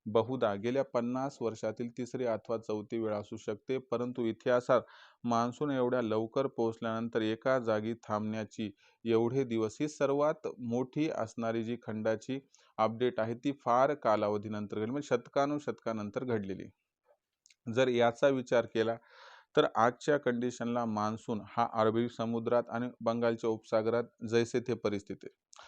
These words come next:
आणि इथं एक गोष्ट तुम्हाला समजून सुद्धा घ्यावी लागेल की मान्सूनसाठी ताकदवान वातावरण मागच्या साईडनं मिळत नाही, म्हणून मान्सून हा जिथल्या तिथं रखडलाय.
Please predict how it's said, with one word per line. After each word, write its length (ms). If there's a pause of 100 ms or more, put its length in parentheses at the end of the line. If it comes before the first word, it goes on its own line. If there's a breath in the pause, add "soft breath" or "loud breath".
(260 loud breath)
आणि 240
इथं 240
एक 240
गोष्ट 280
तुम्हाला 440
समजून 440
सुद्धा 340
घ्यावी 360
लागेल 340
की 80
मान्सूनसाठी 1200
ताकदवान 760
वातावरण 600
मागच्या 460
साईडनं 340
मिळत 400
नाही, 260
म्हणून 320
मान्सून 420
हा 120
जिथल्या 400
तिथं 300
रखडलाय. 500